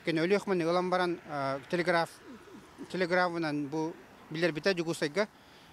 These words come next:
э, хебеске булас барта, э, хаята, токтота, Сибирь устун, эхеме ону хебеске булахы каяң ден. Э, токтотуң ден. Жугусайга он кымыттыра, э, Гордеев боллагана атып жагаяр кел бите,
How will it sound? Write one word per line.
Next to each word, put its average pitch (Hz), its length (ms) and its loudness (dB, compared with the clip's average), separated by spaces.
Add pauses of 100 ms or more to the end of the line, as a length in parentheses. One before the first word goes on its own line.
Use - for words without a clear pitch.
(120)
э, 131 260 -4
хебеске 151 400 -4 (180)
булас 156 320 0
барта, 147 380 -4 (380)
э, 123 260 -6
хаята, 143 460 -2
токтота, 165 520 -2 (320)
Сибирь 143 240 -4
устун, 208 280 -4 (380)
эхеме 160 560 2
ону 151 320 -2
хебеске 160 320 -4
булахы 147 460 0
каяң 131 300 -2
ден. 117 120 -8 (920)
Э, 120 400 -6 (180)
токтотуң 175 420 0
ден. 139 140 -2 (1300)
Жугусайга 180 440 2
он 202 200 0
кымыттыра, 220 580 2 (200)
э, 143 300 -2
Гордеев 165 440 0
боллагана 175 500 0 (420)
атып 165 240 -4
жагаяр 170 320 4
кел 190 120 -2
бите, 190 340 0